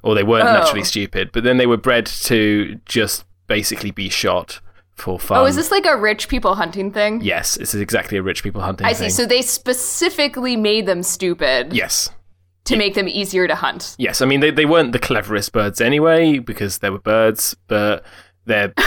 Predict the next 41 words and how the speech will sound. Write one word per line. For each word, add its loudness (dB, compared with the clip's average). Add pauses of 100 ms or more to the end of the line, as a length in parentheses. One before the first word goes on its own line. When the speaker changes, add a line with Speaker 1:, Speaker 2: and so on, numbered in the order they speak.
Speaker 1:
they're 8
now 2
Speaker 2:
<laughs> -16
Speaker 1:
very, -2 (320)
they 0
are, 2 (680)
the, 0
the 0
number 4
of 0
times 0
that 0 (180)
I 2
have -2
been 2
in 2
a 2
car 4
and -4
we've -6
had -6
to -12
slow 0 (160)
right, 2
right, 0
right 0
down -2
to -10
a -8
crawl 2
from, -6
say, -4
sixty -4
or -4
seventy -2
miles 0
an -2
hour 0
'cause -8
there -2
is -4